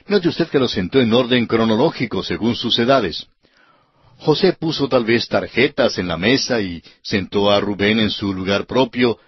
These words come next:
sentó también a Benjamín en su propio lugar.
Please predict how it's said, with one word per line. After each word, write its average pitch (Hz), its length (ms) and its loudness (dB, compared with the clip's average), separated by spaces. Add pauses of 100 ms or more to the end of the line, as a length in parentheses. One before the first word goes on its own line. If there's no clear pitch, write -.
(100)
sentó 117 280 0
también 110 280 0
a 110 60 4
Benjamín 104 540 0
en 110 80 2
su 90 200 -8
propio 139 320 0
lugar. 87 340 -4